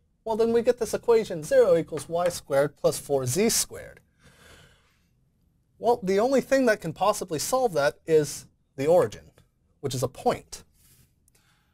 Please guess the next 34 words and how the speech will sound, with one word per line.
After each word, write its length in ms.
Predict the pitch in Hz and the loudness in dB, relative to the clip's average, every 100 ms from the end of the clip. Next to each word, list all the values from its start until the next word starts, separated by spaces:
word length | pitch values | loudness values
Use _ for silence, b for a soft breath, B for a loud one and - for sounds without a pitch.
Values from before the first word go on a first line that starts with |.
| _ _ | _ _
All 60 | |
right. 200 | 147 233 _ _ _ _ _ _ _ _ _ - | -16 -16 _ _ _ _ _ _ _ _ _ 0
What 120 | 233 | 2
about 200 | 247 226 208 | 4 2 0
x 240 | 196 - | -4 -4
equals 320 | 214 220 170 | -8 -6 -4
negative 400 | 165 175 175 165 | -2 0 -2 -2
one? 240 | 220 233 - _ _ _ _ _ _ _ _ _ _ _ _ _ - | 0 0 -2 _ _ _ _ _ _ _ _ _ _ _ _ _ -10
Well, 240 | 226 196 | -4 -2
since 280 | - 190 165 | -2 -4 -2
y 240 | 156 254 | 2 2
squared 560 | 302 - - 190 139 139 - | 2 -2 0 0 0 -2 -8
and 160 | 139 | -10
four 320 | 131 190 196 | -2 2 2
z 240 | 165 196 240 | 2 -2 -2
squared 380 | - - 139 127 | -4 -2 -2 0
are 80 | |
both 280 | 123 165 - | 2 2 0
positive, 640 | - 285 269 254 107 123 - _ _ _ _ _ _ _ _ | -4 0 0 0 -8 -12 -18 _ _ _ _ _ _ _ _
then 280 | 139 175 185 | 0 2 2
there's 180 | 180 170 | -2 -4
no 160 | 208 254 | -2 2
way 180 | 254 220 | 2 0
two 220 | - 214 | -4 -6
positive 460 | - 220 196 156 | 0 0 0 -8
things 280 | 127 214 196 | -6 -6 -6
can 200 | - 143 - | -8 -10 -4
add 200 | 180 214 | -2 2
up 240 | 190 - _ _ | 0 -2 _ _
to 100 | - | -4
give 180 | 135 147 | 0 0
a 60 | 139 | -2
negative 400 | 131 131 131 147 | -4 -4 -4 -4
number. 320 | 185 147 | -6 -6